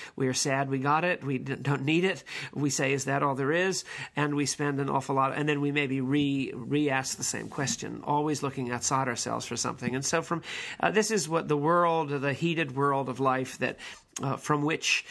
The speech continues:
Jenny Cavalieri at the end of Love Story, nineteen seventy, when she said that death is like my death. She has, uh, uh, leukemia, and she's dying at age twenty-five, and she says, "My death dying, Oliver," she says, "is, is like, uh, f-, falling in slow motion off a cliff." And that's what happens at death. You,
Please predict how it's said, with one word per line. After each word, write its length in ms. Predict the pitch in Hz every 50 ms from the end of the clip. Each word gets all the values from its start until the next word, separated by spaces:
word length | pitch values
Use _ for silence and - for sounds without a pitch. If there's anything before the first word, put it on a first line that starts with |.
| - - -
Jenny 340 | 127 131 160 170 175 175
Cavalieri 920 | 170 - - - 165 160 156 147 151 151 160 170 170 185 202 233 262 254
at 120 | - 147 143
the 180 | - 147 -
end 240 | 147 156 156 156 151
of 100 | 143 117
Love 400 | 120 127 135 135 139 151 180 175
Story, 460 | - - - 180 185 190 196 208 226
nineteen 380 | 254 214 151 139 135 - 139 135
seventy, 560 | 131 - 170 165 170 175 175 175 185 180 180 - - - -
when 140 | - 156 139
she 120 | 160 165
said 300 | 143 - - 170 165 147
that 200 | 143 139 - -
death 280 | - 185 185 185 185 -
is 160 | 156 135 -
like 260 | 156 143 139 - - - - - -
my 260 | - 143 156 156 160
death. 400 | 147 143 139 131 147 139 - - - - - - -
She 240 | - - 165 151
has, 340 | 131 135 139 135 127 - -
uh, 120 | 135 127 120 - - - - -
uh, 80 | - -
leukemia, 720 | - 147 143 139 - - 170 160 147 139 135 139 143 -
and 240 | - 127 131 135 135
she's 300 | - - 151 139 131 -
dying 340 | - 156 151 156 160 151 139
at 80 | 135
age 180 | 135 143 139 -
twenty-five, 580 | - - 151 151 147 127 - 143 143 139 135 135
and 80 | 135 123
she 80 | 131
says, 140 | 131 127 127
"My 180 | 143 147 151 156
death 340 | 143 143 156 151 143 151
dying, 480 | 135 143 165 180 196 196 180 156 147 139
Oliver," 460 | - 131 139 147 143 135 139 143 135
she 140 | 131 - 143
says, 320 | 131 - 143 139 135 131
"is, 160 | 147 135 135 - - - - - - -
is 160 | 147 143 131 143
like, 260 | 135 143 - - - -
uh, 60 | 175
f-, 60 | -
falling 580 | - - - - - 185 175 170 165 160 151 147
in 100 | 143 135
slow 280 | 131 - - 156 139 135
motion 400 | 135 139 135 139 - - 135 127
off 180 | 120 117 -
a 40 | 113
cliff." 400 | - - - - 135 120 - -
And 100 | 131 135
that's 220 | 156 160 156 -
what 80 | 147 135
happens 340 | 127 131 117 - 127 113 107
at 120 | 107 -
death. 260 | - 117 - - -
You, 140 | - 117 113